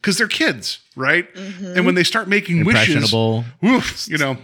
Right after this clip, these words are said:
Speaker 1: like, it's so upsetting to me. And then he, uh, turns his dad into a lizard, his mom into a rat, which that's supposed to be played for comedy. I don't like it.
Speaker 2: But it's, it wouldn't, it's not comedy if they're just standing there staring.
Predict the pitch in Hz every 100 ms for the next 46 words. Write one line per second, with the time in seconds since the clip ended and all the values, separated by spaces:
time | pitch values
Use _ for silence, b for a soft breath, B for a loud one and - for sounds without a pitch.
0 | - 139 135 151 - - 175 143 107 143
1 | 120 104 98 90 95 117 120 156 147 139
2 | 131 170 175 160 160 160 180 151 135 165
3 | 202 - B B B B 156 131 131 143
4 | 147 180 151 131 117 - - B B B
5 | B - 147 - - - 165 160 185 -
6 | 165 165 151 131 - 120 131 170 196 -
7 | 127 110 107 185 - - _ - B B
8 | - 370 - - - - 320 285 269 392
9 | 381 - 330 - 381 - - - 277 403
10 | 240 - - 220 226 254 - - 196 180
11 | 190 156 147 147 135 156 - 135 135 113
12 | 53 -